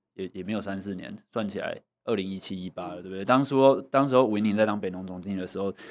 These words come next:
Speaker 1: 大家就是印象很深刻那个北，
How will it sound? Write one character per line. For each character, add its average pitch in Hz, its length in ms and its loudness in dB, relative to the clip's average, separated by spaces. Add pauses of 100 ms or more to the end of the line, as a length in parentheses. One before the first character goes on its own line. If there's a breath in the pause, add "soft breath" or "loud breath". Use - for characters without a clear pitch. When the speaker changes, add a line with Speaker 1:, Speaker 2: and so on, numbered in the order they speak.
(100)
Speaker 1:
大 101 320 4
家 98 80 -8 (120)
就 113 100 0
是 107 140 -2
印 117 160 0
象 110 140 2
很 87 60 -4
深 101 240 -4
刻 104 200 0
那 98 100 -2
个 95 240 -4 (220)
北， 92 160 -2